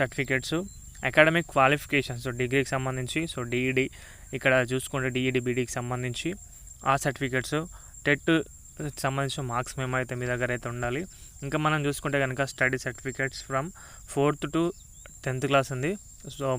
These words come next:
minimum seven years must be submitted అని ఉంది కదా. So, ఫోర్త్ to సెవెంత్ క్లాస్, టెన్త్ క్లాస్ వరకు అయితే మీరు సబ్మిట్ అయితే చేయాలండి. The rule of reservation of local candidates is applicable as per the previous ఆంధ్రప్రదేశ్ పబ్లిక్ em-, ఎంప్లాయ్‌మెంట్ ఉంది. And అదేవిధంగా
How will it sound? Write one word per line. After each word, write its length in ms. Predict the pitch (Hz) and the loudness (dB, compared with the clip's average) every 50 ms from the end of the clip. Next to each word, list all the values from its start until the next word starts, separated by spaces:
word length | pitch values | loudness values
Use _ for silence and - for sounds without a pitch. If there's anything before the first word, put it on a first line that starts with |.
| 123 | -2
minimum 260 | 127 127 131 135 139 135 - - | -2 -2 -2 -2 -2 -2 -2 0
seven 200 | 131 127 127 127 127 | 2 2 2 0 0
years 140 | 131 - - 127 120 | -2 -4 -4 -6 -8
must 180 | 117 - - 127 123 | -8 -8 -8 -8 -8
be 60 | 127 - | -2 -2
submitted 440 | 131 120 117 123 123 120 120 117 120 117 | -2 -2 0 -2 -4 -4 -4 -4 -4 -6
అని 60 | 117 117 | -8 -8
ఉంది 100 | 113 117 117 | -8 -8 -6
కదా. 120 | 120 147 180 - - - - - - - - - - - - - | -6 -6 -8 -10 -14 -20 -20 -20 -20 -20 -20 -20 -20 -18 -14 -8
So, 60 | - 139 131 135 | -6 -6 -4 -2
ఫోర్త్ 200 | 135 131 123 - | -2 -2 -2 -2
to 60 | 143 127 - | -4 -4 -2
సెవెంత్ 260 | 131 123 120 120 117 - | -4 -4 -6 -8 -8 -4
క్లాస్, 200 | 135 123 117 - - - - - | -4 -4 -4 -6 -10 -16 -8 -6
టెన్త్ 200 | 135 131 120 120 | -4 -4 -2 -2
క్లాస్ 180 | 131 127 - - 127 | -2 -2 -2 -2 -2
వరకు 140 | 123 123 123 | -2 -4 -4
అయితే 100 | - 127 120 | -4 -6 -6
మీరు 140 | 120 127 175 196 - - - - - - - - - | -4 -4 -6 -6 -8 -12 -16 -16 -16 -18 -12 -8 -2
సబ్మిట్ 340 | - 123 120 123 131 131 131 131 | -2 0 0 2 2 2 2 2
అయితే 140 | 123 131 120 - - | 0 0 -2 -2 0
చేయాలండి. 400 | 135 127 123 123 123 127 147 165 147 139 | 2 2 4 2 2 -2 -4 0 4 4
The 60 | 139 127 131 | 4 4 4
rule 180 | 139 151 156 156 156 | 2 4 4 2 2
of 80 | - - 156 - - - - - - - - 139 127 | 2 -2 -8 -8 -8 -14 -20 -20 -20 -14 -6 -6 -4
reservation 480 | 123 123 143 139 135 143 135 - - 139 127 | 0 0 0 2 2 0 -2 -2 -4 -6 -6
of 40 | 117 117 120 | -6 -6 -4
local 220 | 120 123 127 139 139 - | -2 0 0 0 2 2
candidates 340 | 143 131 131 131 139 - - 131 | 2 2 2 0 -2 -4 -4 -2
is 60 | 131 117 | -2 -2
applicable 420 | - - 127 117 - 135 131 127 - - 135 127 | -2 -4 -8 -4 -2 -2 -2 -2 -2 -4 -4 -4
as 60 | 117 - - - | -4 -4 -6 -8
per 80 | 127 117 127 | -6 -4 -4
the 80 | 123 - | -6 -4
previous 240 | - 123 117 120 120 117 | -6 -6 -4 -4 -4 -4
ఆంధ్రప్రదేశ్ 480 | 117 117 120 120 - 120 117 127 123 - - 123 | -4 -4 -6 -6 -8 -8 -10 -10 -8 -8 -8 -8
పబ్లిక్ 260 | 117 120 120 - - 117 | -6 -6 -8 -8 -8 -10
em-, 100 | 113 135 - - 123 | -12 -10 -10 -10 -10
ఎంప్లాయ్‌మెంట్ 460 | 117 - 127 123 120 120 120 117 - 120 117 | -6 -6 -6 -4 -4 -4 -6 -6 -8 -8 -8
ఉంది. 160 | 120 143 175 - - - - - - - - - - - 131 | -6 -8 -8 -10 -12 -18 -20 -20 -20 -20 -20 -8 -2 2 2
And 220 | 139 147 147 147 | 4 6 4 6
అదేవిధంగా 520 | 143 160 160 160 165 151 160 160 151 160 | 6 6 4 4 4 4 4 4 2 0